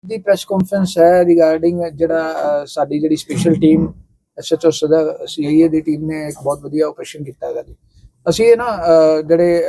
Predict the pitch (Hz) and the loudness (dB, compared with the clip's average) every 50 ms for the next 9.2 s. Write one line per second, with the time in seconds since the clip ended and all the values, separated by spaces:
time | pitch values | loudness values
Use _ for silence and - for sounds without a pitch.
0 | 156 156 151 170 147 151 160 160 165 165 160 165 147 - 156 156 160 165 165 160 | -4 -6 -6 -6 -6 -4 -4 -6 -6 -6 -6 -8 -8 -6 -4 -4 -4 -4 -4 -6
1 | 156 156 156 147 147 143 - - 165 151 151 - 156 151 143 - - 151 151 147 | -6 -6 -4 -4 -4 -4 -4 -4 -6 -4 -2 -2 -4 -4 -4 -4 -4 -4 -4 -4
2 | - - 143 143 151 151 147 - 156 156 156 156 143 139 156 - _ 151 139 - | -6 -8 -4 -2 -2 -2 0 0 2 2 2 2 0 -2 -4 -4 _ -6 -6 -4
3 | - 151 151 151 151 147 147 143 139 147 147 151 139 135 135 143 156 160 156 - | -4 -4 -4 -4 -4 -6 -6 -6 -4 -4 -2 -2 -2 -4 -2 -2 -2 -2 -2 -2
4 | 143 135 127 - 143 139 139 139 143 143 - - 127 - - - - _ _ _ | -6 -8 -8 -10 -8 -8 -6 -6 -6 -8 -8 -10 -10 -10 -12 -14 -16 _ _ _
5 | _ _ _ _ _ _ - - 165 156 160 165 165 156 - - - 165 151 - | _ _ _ _ _ _ -2 0 2 4 4 4 4 2 -2 -4 -2 -2 -2 -2
6 | 175 165 180 175 175 160 165 151 - 170 160 160 156 160 165 170 165 160 156 147 | -4 -6 -4 -4 -4 -6 -6 -6 -6 -4 -4 -2 2 2 4 4 4 4 2 0
7 | 147 147 143 - - 156 160 156 151 147 143 131 131 147 143 170 170 160 151 147 | -4 -6 -6 -4 -2 0 2 2 0 -2 -4 -8 -10 -8 -8 -6 -6 -4 -2 -2
8 | 143 - _ 147 147 143 139 139 139 - 143 143 135 - - 170 160 151 147 139 | -2 -4 _ -4 -4 -2 -2 -4 -6 -6 -6 -6 -6 -4 -4 -4 -4 -4 -4 -6
9 | 135 143 - - | -8 -8 -10 -12